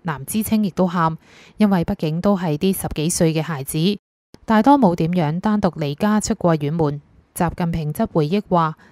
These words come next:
自己記得好清楚，一九六九年嘅一月份，去延安嘅專列上，全部人都喊啦，整個專列上冇唔喊㗎，只有佢喺度笑。而當時佢嘅親屬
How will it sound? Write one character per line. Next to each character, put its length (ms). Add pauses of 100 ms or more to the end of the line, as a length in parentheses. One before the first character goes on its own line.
(160)
自 160
己 200
記 160
得 140
好 220
清 260
楚， 280 (260)
一 100
九 240
六 180
九 300
年 180
嘅 240
一 120
月 80
份， 280 (420)
去 240
延 200
安 180
嘅 200
專 240
列 120
上， 340 (260)
全 200
部 140
人 220
都 140
喊 260
啦， 200 (340)
整 200
個 220
專 200
列 120
上 260
冇 240
唔 160
喊 220
㗎， 240 (360)
只 120
有 180
佢 200
喺 140
度 120
笑。 340 (580)
而 60 (100)
當 200
時 160 (100)
佢 160
嘅 160
親 220
屬 120